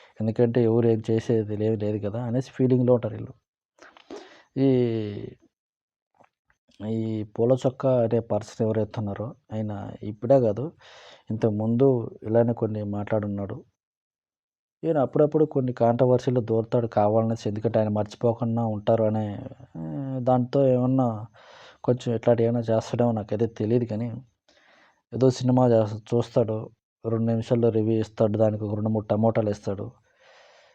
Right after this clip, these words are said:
అది సినిమా చూసి రివ్యూ ఇచ్చా అనమాట. టమోటాలు పెట్టి ఆయన ఇచ్చే రేటింగ్ అనమాట అది. యాక్చువల్ ఒక సాంగ్ రిలీజ్ అయింది.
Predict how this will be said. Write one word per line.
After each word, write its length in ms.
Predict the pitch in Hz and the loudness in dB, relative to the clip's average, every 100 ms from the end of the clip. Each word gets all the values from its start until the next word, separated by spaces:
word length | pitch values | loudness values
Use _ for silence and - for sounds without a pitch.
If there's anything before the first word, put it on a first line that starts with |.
| _ _ _ _ | _ _ _ _
అది 280 | - 110 135 156 - - | 0 2 2 0 -4 -18
సినిమా 340 | - 123 123 131 | -6 -2 2 2
చూసి 300 | 120 117 - | 2 -2 -2
రివ్యూ 320 | 120 113 113 | 0 0 0
ఇచ్చా 300 | 117 107 - 101 | 0 -2 -6 -6
అనమాట. 320 | 98 98 - - 80 - - - _ | -6 -10 -10 -12 -12 -14 -16 -20 _
టమోటాలు 560 | - 110 117 117 117 110 | -6 -2 -2 0 0 2
పెట్టి 300 | 110 107 165 151 110 | -2 -4 -2 0 0
ఆయన 240 | 104 110 | 0 -2
ఇచ్చే 300 | 107 104 - 151 156 | -4 -6 -4 -4 -2
రేటింగ్ 380 | 117 117 117 107 | 2 2 2 -4
అనమాట 240 | 95 - - | -8 -12 -14
అది. 140 | - _ - _ _ _ _ _ _ - - - _ _ _ - | -18 _ -20 _ _ _ _ _ _ -20 -20 -20 _ _ _ -4
యాక్చువల్ 300 | 117 156 151 | 0 4 4
ఒక 100 | 123 | 4
సాంగ్ 280 | 117 127 | 4 4
రిలీజ్ 300 | 127 113 117 | 2 0 0
అయింది. 320 | 107 101 95 | -2 -4 -6